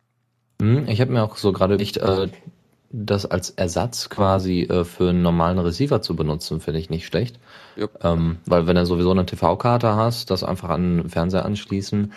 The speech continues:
Speaker 1: äh, dann brauchst du gar keinen Receiver mehr. Und in den meisten, äh, Fernsehen ist sowieso ein Receiver eingebaut, ähm, o-, oder ein D-V-B-T-Tuner, äh, könnte dann eben zu Problemen kommen. Das heißt, du hast immer einen proprietären Mist auf deinem Fernseher, wenn du so ein Smart T V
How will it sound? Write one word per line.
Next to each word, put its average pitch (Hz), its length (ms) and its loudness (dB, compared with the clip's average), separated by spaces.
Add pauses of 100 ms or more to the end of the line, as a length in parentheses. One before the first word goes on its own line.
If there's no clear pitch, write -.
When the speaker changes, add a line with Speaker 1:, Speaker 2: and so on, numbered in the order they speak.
(240)
Speaker 1:
äh, 90 200 2
dann 87 120 4
brauchst 82 220 0
du 92 40 2
gar 82 140 0
keinen 85 200 -2
Receiver 85 420 -2
mehr. 78 220 -2
Und 85 180 0
in 85 100 2
den 87 160 2
meisten, 90 920 0
äh, 90 140 -2
Fernsehen 98 640 -2
ist 92 220 -4
sowieso 92 340 2
ein 107 80 2
Receiver 82 480 -2
eingebaut, 95 560 2 (540)
ähm, 92 420 2 (420)
o-, - 140 2
oder 87 360 4
ein 82 120 2
D-V-B-T-Tuner, 101 1160 0 (400)
äh, 101 280 0
könnte 120 360 -2
dann 151 160 -2
eben 143 200 -2
zu 139 140 -2
Problemen 123 480 0
kommen. 85 260 0
Das 85 160 -2
heißt, 101 300 0
du 101 140 4
hast 113 160 -2
immer 131 200 0
einen 135 120 -2
proprietären 120 760 2
Mist 147 240 0
auf - 100 -4
deinem 85 240 2
Fernseher, 85 540 0
wenn 87 100 2
du 87 60 2
so 87 100 0
ein 87 100 0
Smart 117 400 -2
T 90 200 -2
V 87 160 -4